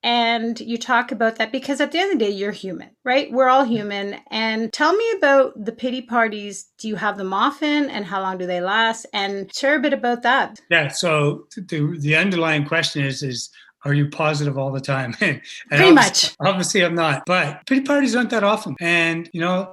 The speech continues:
Speaker 2: I could have a pity party for about twenty seconds too. They're, sometimes they're short and you just have to kinda go, "All right, that sucked. That was a really lousy feeling I had." But when I wrote that pity party, I needed to make sure that people knew that I wasn't always, always up.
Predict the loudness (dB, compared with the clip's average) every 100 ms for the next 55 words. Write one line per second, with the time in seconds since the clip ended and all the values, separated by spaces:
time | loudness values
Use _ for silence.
0 | -8 -2 0 0 -2 -4 -4 -2 0 0
1 | -2 -6 -6 -2 -2 -4 -10 _ -10 -6
2 | -4 -4 -4 -6 -8 -12 -8 -6 -6 -10
3 | _ _ _ _ _ -8 -6 -6 -12 -14
4 | -8 -6 -4 -4 -4 -4 -2 -2 -2 -6
5 | -8 -6 -4 -4 -4 -4 -6 -8 -6 -2
6 | 0 -2 -4 _ _ _ -4 -2 -2 -4
7 | -10 _ _ _ _ _ -8 -6 -6 -6
8 | -8 _ -6 -6 -6 -8 -4 0 0 2
9 | 0 0 -4 -4 -2 -2 -2 -6 -6 -6
10 | -6 -4 -4 -4 -4 0 2 2 2 0
11 | -2 -2 -4 -2 -2 0 0 0 -2 -2
12 | -4 -2 -4 -4 -4 -6 -2 -2 -2 -2
13 | -4 -4 -2 -2 0 -2 -4 -8 -4 -2
14 | -2 -2 -2 -4